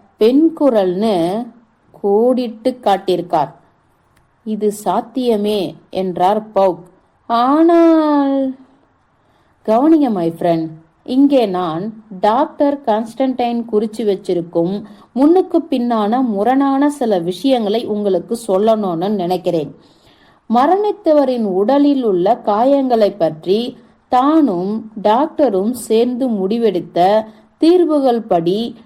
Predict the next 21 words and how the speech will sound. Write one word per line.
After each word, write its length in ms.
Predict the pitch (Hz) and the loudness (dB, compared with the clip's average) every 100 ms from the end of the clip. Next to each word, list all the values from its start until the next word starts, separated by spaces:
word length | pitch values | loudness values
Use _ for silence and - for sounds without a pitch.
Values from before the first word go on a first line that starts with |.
| _ - | _ -2
நீளமாய் 1040 | 220 269 330 359 349 247 190 208 170 156 - | 2 4 6 6 4 2 0 0 -2 -4 -6
விளக்கினார் 800 | 190 202 202 202 165 160 214 - | 0 0 0 -4 -2 -2 -2 -2
பாய்ரோ. 360 | 185 185 180 165 - _ _ _ _ _ _ _ _ _ _ _ - | 0 2 2 0 -4 _ _ _ _ _ _ _ _ _ _ _ 0
உருமிய 640 | 269 359 381 349 285 190 - | 4 4 4 4 2 0 0
பவுக் 480 | 226 180 214 - - _ | 2 2 -2 -10 -20 _
மீண்டும் 460 | 226 311 359 339 247 | 2 4 6 4 4
ஒரு 180 | 196 | 2
முறை 260 | 175 180 233 | 0 -2 -2
தனது 380 | 226 202 185 170 | -2 -2 -4 -2
தலையை 420 | 175 202 254 226 | -2 0 0 0
பிடித்து 420 | 208 180 196 196 | 0 -4 -2 -2
கொண்டார். 500 | 196 175 170 156 147 - _ _ _ _ _ _ _ 170 | -2 -2 0 -2 -2 -10 _ _ _ _ _ _ _ -2
"விளங்குது," 540 | 202 254 254 208 170 - _ | 0 2 2 0 -2 -8 _
என்றார் 560 | 180 180 170 180 208 - | -4 -2 0 0 -2 -2
பாய்ரோ 420 | 175 185 190 160 - | 0 2 0 -2 -2
கருணையாய். 600 | 165 180 190 180 165 151 - _ - | 0 0 -2 -2 -2 -4 -10 _ -10
"நீங்க 560 | 202 214 208 196 180 | -4 -2 -2 0 0
எப்படி 560 | 175 175 175 294 285 269 | 0 -4 -2 -2 0 -2
உணர்வீங்கன்னு 840 | 196 190 220 226 208 185 180 208 208 | -4 -2 -2 -2 -4 -4 -4 -6 -4
தெரியுது. 440 | 180 196 196 165 - - _ _ | -2 2 0 -2 -10 -18 _ _
தலை 320 | - 190 220 | -10 -2 -2